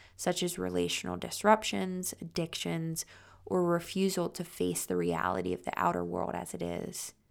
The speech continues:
According to Hillman, the movement of the soul is not a progressive march whose retreats are only for a better leap forward,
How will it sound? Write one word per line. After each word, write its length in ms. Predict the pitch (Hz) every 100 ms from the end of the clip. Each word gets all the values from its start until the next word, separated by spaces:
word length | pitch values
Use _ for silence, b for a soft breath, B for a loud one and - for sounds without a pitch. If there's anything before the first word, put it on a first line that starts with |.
| B B B B B B -
According 460 | - - 233 240 214
to 80 |
Hillman, 380 | 185 175 175 170
the 60 | 170
movement 400 | 175 196 202 202
of 120 | 190
the 80 | -
soul 300 | - 180 170
is 160 | 170
not 240 | 175 175 185
a 40 |
progressive 720 | 185 - - 175 165 - 175
march 440 | 180 - - - -
whose 200 | 175 170
retreats 520 | 170 - 185 - - -
are 280 | 175 170 165 B B B _
only 340 | 220 233 240
for 200 | 220 190
a 60 | 185
better 320 | 175 175 175
leap 260 | 170 - -
forward, 680 | - 196 196 175 85 -